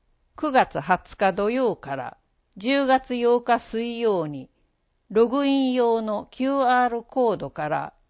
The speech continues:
必要事項を入力してください。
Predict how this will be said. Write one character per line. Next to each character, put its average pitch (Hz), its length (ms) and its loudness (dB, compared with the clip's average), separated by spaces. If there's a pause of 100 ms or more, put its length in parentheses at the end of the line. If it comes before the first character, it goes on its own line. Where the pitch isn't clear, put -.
(160)
必 - 280 -8
要 277 300 -2
事 247 160 -4
項 147 320 -2
を 147 280 -10 (120)
入 226 240 -4
力 202 260 -4
し - 100 -16
て 175 140 -4
く 170 100 -8
だ 156 160 -2
さ 151 220 -6
い。 139 100 -12